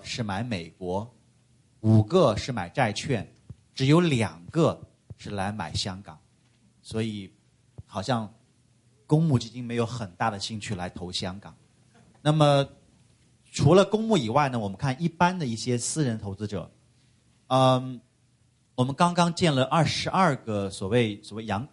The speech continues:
国内叫阳光私募，Sunny Fund，阳光私募基金，二十二个里面只有四个说，“OK，我们会考虑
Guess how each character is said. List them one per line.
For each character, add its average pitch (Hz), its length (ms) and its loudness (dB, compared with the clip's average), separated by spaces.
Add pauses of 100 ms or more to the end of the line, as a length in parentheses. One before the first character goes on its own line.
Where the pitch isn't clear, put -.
国 117 140 -6
内 123 80 -4
叫 113 160 0
阳 98 240 -8
光 131 200 -2
私 - 180 -12
募， 107 200 -10
Sunny 123 320 -6
Fund， 107 240 -6 (600)
阳 110 160 -8
光 120 180 2
私 120 220 -4
募 110 140 0
基 104 140 -6
金， 104 280 -6 (540)
二 170 140 6
十 - 160 2
二 156 140 6
个 117 100 -2
里 101 100 -4
面 98 180 -8
只 113 100 -8
有 104 120 -2
四 - 360 0
个 101 160 -4
说， 95 380 -6 (340)
“OK， 110 300 -2
我 92 100 -8
们 92 80 -12
会 120 120 2
考 85 340 -8
虑 98 260 -8